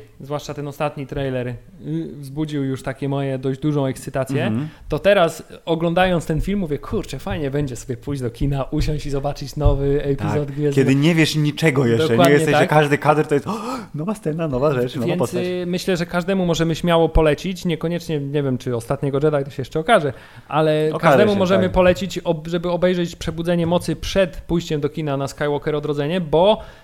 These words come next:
Speaker 1: y, rzeczywiście pobudza cię do takiego myślenia w klimacie Gwiezdnych Wojen i,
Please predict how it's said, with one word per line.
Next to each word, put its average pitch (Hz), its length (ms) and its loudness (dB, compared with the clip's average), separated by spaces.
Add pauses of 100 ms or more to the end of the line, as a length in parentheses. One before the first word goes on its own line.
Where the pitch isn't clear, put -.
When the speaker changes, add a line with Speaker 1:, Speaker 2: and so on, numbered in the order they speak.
(140)
Speaker 1:
y, 160 280 -2 (280)
rzeczywiście 190 500 -2
pobudza 202 500 2
cię 196 180 -2
do 190 100 -4
takiego 180 440 -6 (300)
myślenia 170 680 2 (160)
w 165 100 -12
klimacie 175 420 -2
Gwiezdnych 165 340 -4
Wojen 214 340 0
i, 202 440 -2